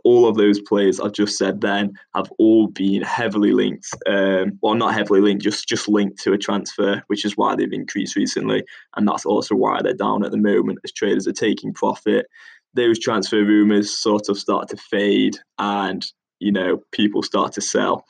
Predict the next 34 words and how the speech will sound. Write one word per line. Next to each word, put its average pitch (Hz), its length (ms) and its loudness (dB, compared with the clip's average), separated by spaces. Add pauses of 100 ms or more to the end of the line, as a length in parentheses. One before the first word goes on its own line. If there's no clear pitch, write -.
(560)
So 110 640 0
I - 60 -10
suppose 131 380 2
it 113 80 4
is 110 300 0 (120)
quite 113 260 -2
risky 107 500 0
to 104 140 -10
buy 98 480 -2 (340)
transfer 107 460 0
targets 104 800 0 (720)
once 110 280 0
they've 101 180 0
already 101 300 4
increased, 101 560 -2
as 104 160 -8
often 107 320 -2
as 98 160 -4
we - 80 -8
can 104 120 -6
see 101 220 0
from 98 160 -4
this - 120 -2
decrease 98 560 -4
list, 101 360 -4 (260)
many 101 480 0
of - 280 -2 (180)
these 85 200 -2
players 92 420 -2
do 87 260 0
end 87 200 -2
up - 240 0
decreasing 98 640 -2
again 78 380 -4